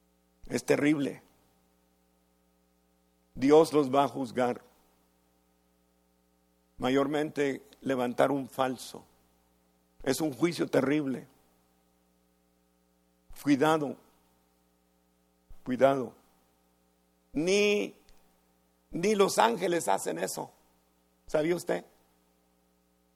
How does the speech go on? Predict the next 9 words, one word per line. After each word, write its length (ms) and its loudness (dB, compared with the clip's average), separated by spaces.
Uno 260 4
de 80 6
los 200 2
ángeles 460 4
principales 1000 -2
tuvo 240 -2
oportunidad 760 0
y 100 0
no. 400 4